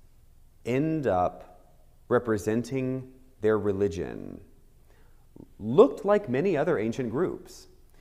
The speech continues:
You had a temple, and you had sacrifice. And the way in which all that happened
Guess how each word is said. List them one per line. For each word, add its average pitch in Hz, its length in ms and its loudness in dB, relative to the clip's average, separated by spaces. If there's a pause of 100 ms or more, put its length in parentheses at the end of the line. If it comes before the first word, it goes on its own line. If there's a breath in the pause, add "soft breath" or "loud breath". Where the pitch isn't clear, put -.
(120)
You 123 120 -2
had 92 240 -2
a 117 60 0
temple, - 680 -4 (500 soft breath)
and 110 200 -2
you 120 80 -2
had 87 300 -4
sacrifice. - 920 -4 (480 soft breath)
And 117 280 0
the 107 80 2
way 113 240 2
in 165 140 -2
which 147 160 0
all 127 140 2
that 98 120 0
happened 117 840 -4